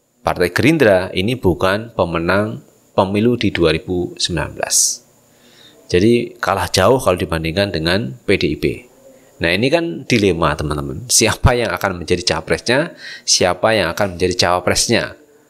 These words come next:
Karena dua-duanya punya kelemahan. Baik Pak Prabowo yang partainya tidak sebesar P D I P,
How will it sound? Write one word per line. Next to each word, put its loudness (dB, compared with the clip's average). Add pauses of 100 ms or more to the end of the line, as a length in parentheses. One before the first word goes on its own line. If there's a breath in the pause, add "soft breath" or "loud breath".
(160)
Karena 0
dua-duanya 2
punya 2
kelemahan. -2
Baik -2
Pak -4
Prabowo 0 (400 loud breath)
yang -2 (240)
partainya 0
tidak 0
sebesar -2
P -8
D 0 (100)
I -6
P, -4